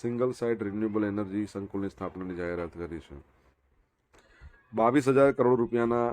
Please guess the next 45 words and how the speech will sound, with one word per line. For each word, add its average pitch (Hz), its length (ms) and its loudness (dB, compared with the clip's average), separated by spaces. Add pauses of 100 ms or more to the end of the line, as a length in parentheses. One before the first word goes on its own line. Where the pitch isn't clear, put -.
આયોજિત 113 380 0
રોકાણ 110 320 0
સાથે 113 380 -2
આ 120 180 -4
મેગા 113 300 2
પ્રોજેક્ટનું 107 520 -2
ઉદ્ઘાટન 104 540 -2 (460)
સોળમી 127 360 2
મે 113 200 2
બે 107 120 0
હજાર 107 140 2
પચીસના 104 460 -4
રોજ 101 220 -2
કરવામાં 98 400 -2
આવશે. 92 280 -8 (840)
બરાબર 98 320 -4
છે. 101 200 -6 (480)
તે 123 160 4
ભારતના 117 840 -2
સ્વચ્છ - 480 -6
ઉર્જા 113 300 0
માળખાને 104 420 -4
વધુ 98 260 -4
મજબૂત 101 280 -6
બનાવવા 98 340 -2
એક 95 100 -6
સીમાચિહ્નરૂપ 92 680 -8
બનશે. 85 380 -10 (640)
બરાબર 110 220 -6
છે. 117 120 -12
એટલે 127 120 -2
આ 123 80 2
already 127 300 0
થઈ 123 200 -6
ગયું 127 140 -6
છે. 123 160 -8 (640)
ઓકે, 117 200 -4
એટલે 107 260 0
આપણે 113 180 -2
જાહેરાત 107 440 -2
કરી 110 120 0
દીધી 113 200 -2
છે, 110 160 -6
યાદ 104 220 0
રાખજો. 104 420 -2